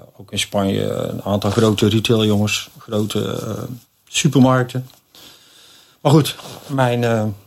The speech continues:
roots liggen wel in Nederland. En, eh, daar heb je het bedrijf toch van klein naar behoorlijk groot zien worden. En, eh, ondanks dat het nu een rare tijd is, zijn we nog steeds, eh, vol positief, eh,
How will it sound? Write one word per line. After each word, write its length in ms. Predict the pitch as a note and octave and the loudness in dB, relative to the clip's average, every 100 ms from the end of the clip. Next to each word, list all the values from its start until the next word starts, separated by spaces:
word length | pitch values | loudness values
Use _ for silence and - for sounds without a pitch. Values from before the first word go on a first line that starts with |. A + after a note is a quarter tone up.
| _ _ _ C3+ | _ _ _ -16
roots 300 | B2+ B2+ B2 | 2 4 4
liggen 220 | B2+ A#2 A#2 | 4 4 4
wel 160 | A2+ | 4
in 60 | A2 | 4
Nederland. 580 | A2+ A#2 G2 G2+ B2 - | 4 4 2 0 -2 -6
En, 200 | A#2 A2 | -6 -4
eh, 80 | G#2 G2+ | -6 -8
daar 160 | A#2 G2+ | -8 -8
heb 120 | G2 | -8
je 60 | |
het 100 | F#2+ | -10
bedrijf 280 | G2 G2+ G2 | -4 -2 -2
toch 220 | - G2 | -4 -8
van 280 | - F#2+ F#2+ _ _ _ - | -6 -8 -8 _ _ _ 0
klein 480 | A#2+ A2 G#2 A#2+ - _ _ _ _ _ - - - _ _ _ | 2 2 -2 -8 -14 _ _ _ _ _ -20 -20 -20 _ _ _
naar 400 | C3 A#2 G#2 - - | 0 2 2 -6 -14
behoorlijk 440 | B2 G#2+ A2 G2 | -2 2 2 2
groot 260 | A#2 A2+ - | 2 2 2
zien 160 | G#2 | 0
worden. 300 | G2+ F#2+ G2+ - _ | -2 -2 -8 -12 _
En, 220 | G#2+ G#2+ | -20 -20
eh, 40 | G#2 F#2+ G#2 _ _ _ | -20 -20 -20 _ _ _
ondanks 300 | - B2+ B2 | 2 4 4
dat 120 | C3+ A#2 | 2 0
het 100 | A#2 | 2
nu 200 | C3 A#2+ | 4 4
een 60 | |
rare 320 | A2+ B2 G#2+ | 2 2 0
tijd 300 | G#2 B2 B2 | 2 2 2
is, 260 | B2+ A#2+ - _ _ _ _ _ - | -2 -4 -6 _ _ _ _ _ -8
zijn 240 | - A2+ | 0 2
we 60 | A2 | 2
nog 140 | A2 | 0
steeds, 360 | - A2 G2+ A#2 | 0 0 0 -2
eh, 80 | G#2+ | -4
vol 280 | - A#2+ | -2 -2
positief, 720 | G#2 A#2+ A2+ G2+ - A#2+ - G#2+ | 2 2 2 0 -2 -2 -2 -6
eh, 160 | G#2+ | -6